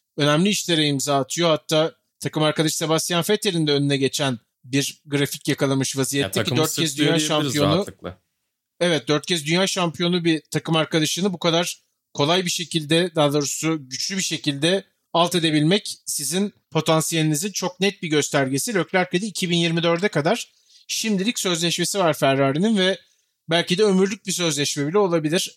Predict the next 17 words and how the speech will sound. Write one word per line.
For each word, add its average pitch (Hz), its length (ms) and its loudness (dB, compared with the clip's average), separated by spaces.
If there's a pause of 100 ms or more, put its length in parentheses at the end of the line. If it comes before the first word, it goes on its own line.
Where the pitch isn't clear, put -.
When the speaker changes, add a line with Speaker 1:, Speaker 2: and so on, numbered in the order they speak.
Speaker 2:
Heh. 151 80 0
Speaker 1:
Tabii 143 240 -2
ki 151 140 -8
biraz 151 180 0
spekülasyon 156 640 -4
ama 190 260 2 (420)
tarafların 160 680 0 (160)
birbirleriyle 160 600 0
çok 196 220 -6 (120)
uyum 180 220 2
içinde 156 300 -2
çalıştığı 151 580 -2
ve 165 280 2 (360)
bu 165 120 0
birlikteliği 151 520 0
istediklerini 160 640 -2
söyleyebiliriz. 170 960 -2